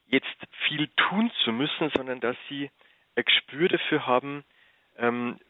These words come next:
für sich selber, für die eigene, für das eigene Gebetsleben, auch für die eigene Ressourcen und für die eigene Kraft, ähm, aber dass sie diese Freude spüren, dorthin gesandt zu sein, wo sie gebraucht werden,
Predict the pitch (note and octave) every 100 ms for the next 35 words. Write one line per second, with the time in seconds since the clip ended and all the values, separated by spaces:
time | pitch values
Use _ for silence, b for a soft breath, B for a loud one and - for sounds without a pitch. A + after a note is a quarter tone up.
0 | - B2+ - A2+ - A#2 D#3 F3+ - B2+
1 | - G#2+ A#2 G#2+ G2+ F#2+ - _ _ -
2 | G#2+ - F#2+ G2+ G2 - G2 A2 D#3+ -
3 | E3+ F3+ F#3 - G3 G3+ - - - -
4 | F#2+ G#2 G#2 G2 F#2 - _ _ _ G#2
5 | - - C#3+ F#3 - D#3+ B2+ A#2 G#2 F2
6 | F2+ F2+ E2+ - C#3 G3 - _ _ -
7 | B2+ B2 B2 B2 - _ _ _ _ C3
8 | D3 C#3+ C#3+ - D#3 D3+ - _ _ _
9 | _ _ _ _ - - B2+ A2+ - _
10 | _ - G#2+ A#2+ D3+ C#3+ - - - C#3
11 | D#3 F3 G3+ G3+ _ _ C#3 D3+ - E3
12 | F3+ D3 - A2 C3+ - C3+ - B2 A#2+
13 | B2 - - - - F2 - - - A#1
14 | -